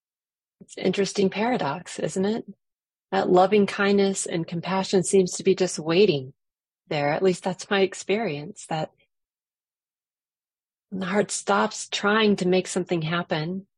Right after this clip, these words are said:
even trying to get to calm, right? To be a calm person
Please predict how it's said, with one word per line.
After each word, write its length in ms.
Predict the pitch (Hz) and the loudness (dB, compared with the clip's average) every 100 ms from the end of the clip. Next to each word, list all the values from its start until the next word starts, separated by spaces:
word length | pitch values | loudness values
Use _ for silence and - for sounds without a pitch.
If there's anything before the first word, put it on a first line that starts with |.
| _ _ _ _ _ _ _ _ _ _ _ _ _ _ _ _ _ _ _ - | _ _ _ _ _ _ _ _ _ _ _ _ _ _ _ _ _ _ _ 2
even 300 | 214 214 202 | 4 6 4
trying 380 | - 208 202 | 4 4 4
to 100 | 190 | 4
get 300 | 165 196 202 | 2 2 2
to 100 | - | 0
calm, 720 | 190 - 202 214 147 143 160 - _ _ | -6 -2 -2 0 -2 -4 -8 -16 _ _
right? 280 | 170 190 - _ _ _ _ _ _ - | -10 -10 -10 _ _ _ _ _ _ -2
To 80 | |
be 160 | 190 202 | 4 6
a 60 | 190 | 4
calm 400 | - 190 190 185 | 2 2 2 2
person 680 | - 185 - 160 151 147 | 0 0 0 -4 -4 -10